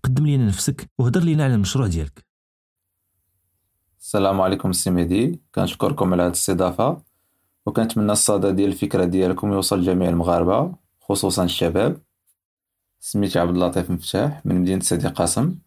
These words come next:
Speaker 2: مهندس إعلاميات ومقاول. أنا من المؤسسين ديال الجيك بوان ما، اللي هي أجونس كومونيكاسيون ديجيتال. أسسناها حنا مجموعة ديال الأصدقاء،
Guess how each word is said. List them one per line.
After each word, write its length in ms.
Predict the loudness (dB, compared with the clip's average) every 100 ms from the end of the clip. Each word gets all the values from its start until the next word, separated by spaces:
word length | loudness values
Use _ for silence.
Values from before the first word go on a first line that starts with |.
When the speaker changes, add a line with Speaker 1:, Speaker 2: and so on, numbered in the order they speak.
| -4
Speaker 2:
مهندس 420 | 0 0 0 -2
إعلاميات 640 | -2 0 2 2 0 0
ومقاول. 800 | -2 -4 -4 -6 -2 0 0 -2 -4 _ _ _ _ -20 _ _ _ _ _ -2
أنا 160 | 0
من 120 | 2 2
المؤسسين 600 | 0 0 0 0 0 2
ديال 380 | 2 2 2
الجيك 480 | 2 2 0 -2 -4 -2
بوان 200 | 0 2
ما، 320 | 2 0 -2 -8 -8
اللي 140 | -2 0
هي 300 | 2 2 2
أجونس 300 | 0 -2 -2
كومونيكاسيون 580 | 0 0 0 0 0
ديجيتال. 580 | 0 0 -2 0 0 -2 -6 _ -20 -20 _ _ _ _ _ -2
أسسناها 480 | 0 0 2 0
حنا 200 | 0 0
مجموعة 380 | 0 0 2 2
ديال 160 | 2 0
الأصدقاء، 760 | -2 -2 -2 0 0 0 -4